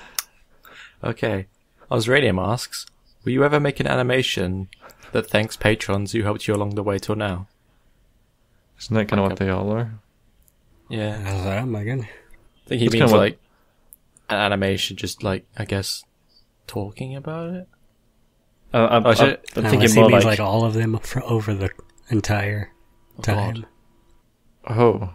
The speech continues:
Speaker 4: That would be a hell of a task.
Speaker 2: Yeah.
Speaker 4: And
Speaker 2: I mean,
Speaker 1: It has to be, like, four
Speaker 2: the way we
Speaker 1: Star Wars
Speaker 2: th-,
Speaker 1: Mega
Speaker 2: the way
Speaker 1: Games.
Speaker 2: we thank you guys is most is, you know, giving you guys the, the credits, the skins, and our animations, which will be there for eternity.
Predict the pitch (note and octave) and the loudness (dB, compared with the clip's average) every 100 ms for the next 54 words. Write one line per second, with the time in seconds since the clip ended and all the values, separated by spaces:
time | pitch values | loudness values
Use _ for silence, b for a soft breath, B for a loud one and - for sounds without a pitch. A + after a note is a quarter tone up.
0 | _ - A2 A2+ A2 F#2+ G2 G#2 F#2+ - | _ -4 -4 -2 0 0 0 -4 -6 -10
1 | F#2 F2+ - - - _ _ _ _ _ | -10 -10 -14 -20 -20 _ _ _ _ _
2 | _ _ - F#3+ G#2+ G2 F#2+ F#2+ - B | _ _ -10 -2 0 0 -2 -8 -14 B
3 | B B B B F#2+ F#2 - b b b | B B B B -10 -10 -14 b b b
4 | b b b - A#2 A2 G#2+ G#2+ - b | b b b -8 -2 2 2 0 -6 b
5 | b b - - G#2 G2+ - - - A2+ | b b -16 -8 -4 -6 -8 -12 -4 -2
6 | G#2 A#2 A#2+ B2 A#2 A2+ A#2+ A2+ A#2 A#2 | 0 6 10 10 10 6 2 0 4 6
7 | A2 G#2+ A2 G#2 G#2 G2+ F#2+ F#2 G2+ G2 | 6 6 4 4 4 4 4 0 2 2
8 | - F#2+ G2+ F#2+ G2+ F#2 F#2+ F#2+ F#2+ G2+ | 0 -2 0 0 0 0 4 4 4 -2
9 | - - A2 - G2+ G2 G2 - G2+ - | -2 -8 -8 0 2 2 -2 -6 -6 -2
10 | G#2+ G2+ F#2+ G2+ F#2 F#2+ F#2+ F#2+ G#2 G2 | 0 0 0 0 0 0 0 -2 -2 -4
11 | A2 - G2+ G#2 G2 F#2+ G#2 G2 G#2 G2 | -4 -4 0 2 0 0 -4 -2 0 0
12 | G2 | 0